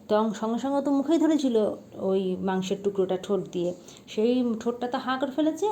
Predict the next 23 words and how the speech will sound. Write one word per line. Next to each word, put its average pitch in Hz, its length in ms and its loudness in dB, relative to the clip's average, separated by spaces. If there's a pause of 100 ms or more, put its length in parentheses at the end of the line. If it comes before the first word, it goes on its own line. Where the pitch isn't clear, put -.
আর 190 120 -2
মাংসের 185 280 -4
টুকরোটা 185 460 -4
পট 269 160 -2
করে 269 120 2
পড়ে 262 200 2
গেছে। 247 280 -4 (400)
উম, 208 140 -2
কোথায় 233 260 0
পড়ে 262 180 0
গেছে? 302 220 2
না, 330 100 4
ভূমাও 226 380 0
নিপততি, 175 460 -2
মানে, 202 200 -4
মাটিতে 175 340 -4
পড়ে 175 220 -2
গিয়েছিল, 170 420 -6 (640)
নিপততি 202 400 0
স্ম, 202 320 -2 (420)
পড়ে 196 160 0
গিয়েছিল। 175 520 0 (560)
তখন 233 520 -2